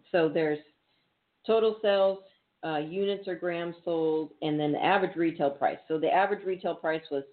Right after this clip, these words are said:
seven point nine two dollars. Um, O G Kush was the next best one. Ooh, we lo-, where is it? We love our, what's the, we're smoking this morning? Uh, five point three million. So O G,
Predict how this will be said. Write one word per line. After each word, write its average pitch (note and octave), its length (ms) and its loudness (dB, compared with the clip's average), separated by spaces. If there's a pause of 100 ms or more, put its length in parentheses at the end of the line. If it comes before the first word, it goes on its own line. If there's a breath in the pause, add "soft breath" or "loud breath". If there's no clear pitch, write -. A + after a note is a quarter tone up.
seven D3+ 300 -2
point D3 340 -6
nine C3 440 -6
two B2+ 120 -8
dollars. C2+ 460 -2 (760 soft breath)
Um, F3 260 2
O G3+ 180 2
G G#3+ 260 -12
Kush B3+ 200 -4 (100)
was D#3+ 180 -6
the E3 80 -12
next E3+ 260 -8 (100)
best E3+ 300 -6
one. E3+ 420 -6
Ooh, G3+ 540 -6
we G3 180 -6
lo-, F#3+ 240 -2
where F#3+ 240 -4
is F#3 160 -8
it? E3 100 -8
We F#3 140 -4
love F3 240 -4
our, E3 100 -4 (140)
what's E3 200 -4
the, E3 80 -6
we're F3+ 220 -2
smoking D#3 320 -4
this D#3 100 -4 (120)
morning? D3+ 260 -4 (680)
Uh, F#3 100 0 (140)
five F#3+ 260 0 (120)
point G#3+ 240 -4 (140)
three G3 460 -4 (180)
million. C3 560 -6 (320 soft breath)
So G#3+ 160 6
O - 280 2
G, - 140 -18